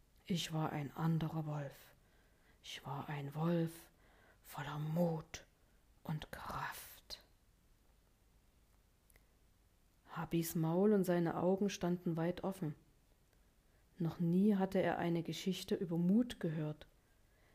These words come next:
Er kannte von zu Hause nur Erzählungen über Vorsicht und Furcht. „Nachdem auch meine Geschwister gesprungen waren“,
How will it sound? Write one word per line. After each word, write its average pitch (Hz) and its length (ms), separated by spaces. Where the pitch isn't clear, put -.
Er 165 100
kannte 185 380
von 175 200
zu 156 200
Hause 180 320
nur 190 160
Erzählungen 180 800
über 175 480
Vorsicht 175 840
und 185 140
Furcht. - 560
„Nachdem 165 600
auch 165 120
meine 170 280
Geschwister 175 580
gesprungen 196 680
waren“, 190 500